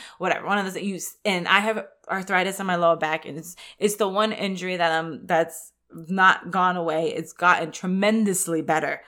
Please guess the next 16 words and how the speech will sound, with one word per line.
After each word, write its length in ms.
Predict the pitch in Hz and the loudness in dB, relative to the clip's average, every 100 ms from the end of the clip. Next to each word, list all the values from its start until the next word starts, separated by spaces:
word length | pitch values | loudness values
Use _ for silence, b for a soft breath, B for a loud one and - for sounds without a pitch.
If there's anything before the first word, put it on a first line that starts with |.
| B | B
like, 340 | 151 160 - - | -4 -4 -6 -10
leaps 400 | 175 208 208 - | -2 -2 -2 -4
and 100 | 180 | -2
bounds. 380 | 170 175 208 214 B B - | 2 4 2 -4 B B 0
But 240 | 214 226 | 4 4
now 280 | 196 196 196 | 6 6 6
my 200 | 180 170 | 4 0
focus 440 | 170 190 185 170 170 | 0 -2 -2 -6 -6
is, 140 | 156 | -4
like, 240 | 156 151 | -4 -2
I 60 | 165 | -2
got 200 | 185 165 | -2 0
rid 120 | 185 | 0
of 100 | 170 | 0
everything 380 | 165 165 170 165 | 0 -2 -6 -2
else. 240 | 165 170 | -2 -2